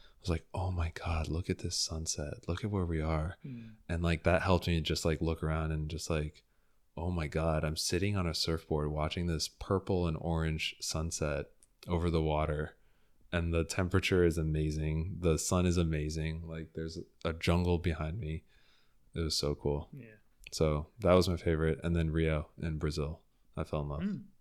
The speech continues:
Speaker 1: Yeah.
Speaker 2: Interesting.
Speaker 1: Yeah.
Speaker 2: What did you like about Rio?
Speaker 1: It has, that city has everything that I love in one place. It has
Speaker 2: <laughs>
Speaker 1: sunshine, beaches, uh, health and fitness is a very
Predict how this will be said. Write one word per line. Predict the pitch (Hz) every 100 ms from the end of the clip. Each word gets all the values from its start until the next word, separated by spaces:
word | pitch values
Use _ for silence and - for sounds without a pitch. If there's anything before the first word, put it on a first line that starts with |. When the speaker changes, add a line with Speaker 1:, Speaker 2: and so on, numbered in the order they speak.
| _ -
Speaker 1:
Yeah. | 71 - _ -
Speaker 2:
Interesting. | 139 151 - 107 110 - _ _ _ -
Speaker 1:
Yeah. | - - - - -
Speaker 2:
What | 143 117
did | 120
you | 113
like | 123 120
about | 117 110 123 - _ _ _ 127
Rio? | 113 110 104 - _ _ - - - - - - -
Speaker 1:
It | 104 104
has, | 110 110 - -
that | 104 104
city | - 107 104
has | 104 92
everything | 87 87 90 87
that | 85
I | 82
love | 78 85 78 - - _ -
in | 87
one | 82 82
place. | - 90 82 - -
It | 85
has | 82 82 80 - -
Speaker 2:
<laughs> |
Speaker 1:
sunshine, | - 87 85 90 92 87
beaches, | 87 82 92 87 85 - - _ _ _ -
uh, | 85 80 78 78 76 - _ _ _ -
health | - 95 92
and | 87
fitness | 95 85 90 85 92
is | 80
a | 90 82 78 - -
very | 90 82 85